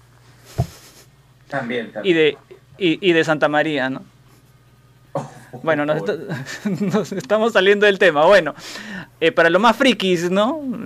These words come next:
Speaker 2: Ya saben que ha salido el nuevo tráiler de Matrix cuatro y obvia-, o-, otra vez le muestran las dos pastillas a, a Neo.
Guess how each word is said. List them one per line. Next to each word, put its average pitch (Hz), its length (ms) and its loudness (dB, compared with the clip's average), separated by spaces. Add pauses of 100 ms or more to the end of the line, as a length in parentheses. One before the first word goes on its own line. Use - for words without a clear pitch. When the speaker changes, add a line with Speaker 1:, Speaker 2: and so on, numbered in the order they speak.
(120)
Speaker 2:
Ya 170 120 2
saben 185 360 2
que 147 840 0
ha - 80 -2
salido 170 380 4
el 170 80 -4
nuevo 170 800 4
tráiler 165 420 2
de 143 80 0
Matrix 156 480 -4
cuatro 180 540 0
y 139 200 -8
obvia-, 139 300 -2
o-, 143 420 -4
otra 160 280 4
vez 170 260 2
le 151 140 -2
muestran 156 400 -2
las 139 120 0
dos 160 220 0
pastillas 160 580 0
a, 135 240 0
a - 160 -2
Neo. 190 320 0